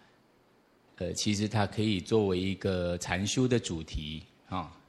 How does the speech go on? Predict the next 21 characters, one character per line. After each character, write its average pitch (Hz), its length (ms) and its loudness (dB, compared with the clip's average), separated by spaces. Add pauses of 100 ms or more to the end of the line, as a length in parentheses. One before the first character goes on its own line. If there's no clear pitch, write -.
(120)
所 127 120 4
以 110 100 6
我 92 140 2
们 92 440 0
在 117 200 2
参 101 200 0
加 98 140 2
禅 90 280 -2
修， 92 300 0
有 87 140 -2
时 92 160 0
候 107 100 6
有 98 140 4
一 104 60 2
些 110 120 0
老 85 220 4
师 - 220 -4
呢， 90 200 -4 (460)
他 117 160 4
就 120 140 4
用 120 360 4